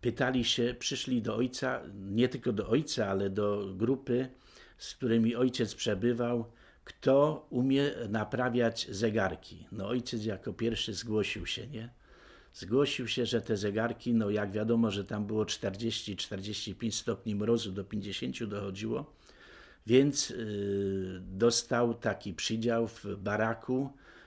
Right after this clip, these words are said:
y, z piecykiem i wziął Stefana Honkisza, swojego kolegę razem,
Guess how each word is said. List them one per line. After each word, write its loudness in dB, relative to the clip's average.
y, -2
z -2
piecykiem 2
i 0
wziął 4
Stefana 2
Honkisza, -2
swojego -2
kolegę 0
razem, -2